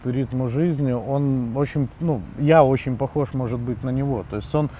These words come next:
он задался целью, и он придерживается своей позиции, своей цели до конца. То есть он не, ни разу, этот человек, не переобулся, да, то есть какие бы репрессии относительно его,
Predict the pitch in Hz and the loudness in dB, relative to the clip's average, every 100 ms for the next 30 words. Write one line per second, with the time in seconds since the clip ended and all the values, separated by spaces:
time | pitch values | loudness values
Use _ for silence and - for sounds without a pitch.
0 | - - 135 131 151 165 170 - 135 139 | -16 -4 0 2 4 6 4 2 -4 0
1 | 120 104 101 123 127 131 131 143 123 123 | 0 0 -2 -4 -4 0 2 2 2 -2
2 | - 123 - 127 113 117 131 135 117 - | -2 -6 -2 -2 0 -2 -4 -4 -6 -4
3 | 117 117 - 127 117 110 - 127 - 113 | -4 -2 -2 -2 -2 -4 -4 -4 0 0
4 | 90 107 - 147 147 - - - 127 139 | 0 -6 -4 -2 -2 -6 -16 -2 2 4
5 | 165 156 139 156 170 180 165 147 139 135 | 4 4 4 4 6 6 6 4 -2 -4
6 | - 151 151 151 147 147 139 139 143 139 | 0 2 2 2 0 0 0 2 2 2
7 | 156 156 - 104 107 113 113 113 - 135 | 0 -2 -4 -2 -2 -2 -4 -6 -4 -4
8 | 123 160 139 139 151 160 - 143 127 135 | 2 2 2 0 2 2 2 0 0 -4
9 | - 139 139 139 139 135 147 | -6 -4 -2 0 0 2 2